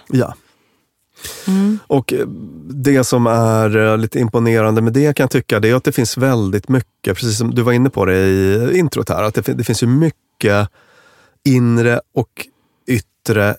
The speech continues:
Speaker 1: hinder för att man ska kunna fortsätta relationen.
Speaker 2: Ja.
Speaker 1: Dels en förväntan hos omgivningen.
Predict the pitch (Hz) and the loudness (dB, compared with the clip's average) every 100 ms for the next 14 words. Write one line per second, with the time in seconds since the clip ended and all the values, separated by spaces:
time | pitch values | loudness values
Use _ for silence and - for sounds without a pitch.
0 | - - 202 135 95 - 120 - 101 101 | -8 -2 0 0 -2 -6 -6 -4 -6 -4
1 | 110 - 113 110 127 117 165 160 98 - | -4 -4 -2 -2 -2 -4 -2 0 -2 -4
2 | - - 120 170 156 87 - _ _ 143 | -8 -6 -6 -6 -8 -12 -18 _ _ -2
3 | 135 131 131 - - 104 98 104 - 127 | 0 2 0 -2 -2 0 0 -2 -4 -2
4 | 110 101 87 87 - 95 107 117 120 _ | 0 0 -2 -4 -2 0 0 -2 -4 _
5 | _ - 113 107 101 82 76 95 117 139 | _ -8 -2 -2 0 -2 -2 -2 0 -2